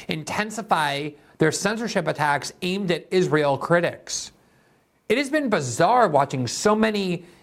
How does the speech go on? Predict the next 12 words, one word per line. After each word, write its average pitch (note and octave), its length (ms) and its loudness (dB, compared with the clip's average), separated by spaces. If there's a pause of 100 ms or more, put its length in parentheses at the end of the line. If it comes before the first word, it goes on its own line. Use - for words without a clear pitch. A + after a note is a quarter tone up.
(100)
Israel F#3+ 460 4
supporters B2+ 600 0
and A#2 100 -2
assorted F#3 400 0
Republicans D3 720 0
and C3+ 100 -2
even D#3 220 -4
conservatives C#3 880 0
march C#3+ 360 2
behind F3 440 -4
Bill D#3 160 2
Ackman C#3 580 -2